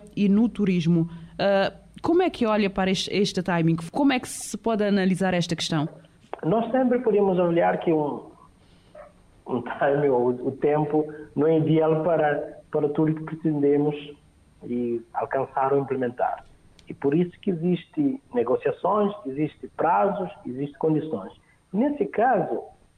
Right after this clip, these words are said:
Speaker 2: eu não, eu não acredito que, que o timing não é o mais adequado, porque mais à frente podemos falar de como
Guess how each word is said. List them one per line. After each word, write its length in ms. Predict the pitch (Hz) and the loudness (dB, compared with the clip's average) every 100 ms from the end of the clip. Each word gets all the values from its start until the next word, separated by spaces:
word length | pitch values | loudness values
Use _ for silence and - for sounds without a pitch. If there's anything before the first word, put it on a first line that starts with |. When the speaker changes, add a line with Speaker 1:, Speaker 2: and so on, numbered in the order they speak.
| _ _ _ _ - - | _ _ _ _ -12 -2
Speaker 2:
eu 120 | 208 | 0
não, 240 | 269 240 - - | 2 0 -4 -2
eu 120 | 196 | 2
não 140 | 233 | 2
acredito 540 | 247 220 196 233 233 226 | 0 0 0 0 0 -4
que, 280 | - 196 175 - | 0 2 0 -4
que 120 | - | -2
o 100 | 165 | -2
timing 640 | - 165 165 175 180 180 180 _ _ _ | 0 0 2 2 0 -2 -6 _ _ _
não 220 | 143 147 156 | -2 2 2
é 60 | |
o 80 | 156 | 4
mais 260 | 151 143 139 | 2 2 2
adequado, 600 | 135 - 127 113 117 113 | 0 0 0 2 0 0
porque 300 | 127 123 135 131 123 127 - - _ - | -2 0 2 4 2 -2 -14 -20 _ -6
mais 220 | 147 170 | -2 0
à 80 | 170 | 0
frente 280 | 175 190 185 | 0 -2 0
podemos 480 | 175 160 160 156 156 | 2 2 2 0 0
falar 360 | 156 156 160 | 2 2 2
de 100 | 156 | -2
como 800 | 151 165 160 165 165 165 - - | -2 0 2 4 2 0 -10 -20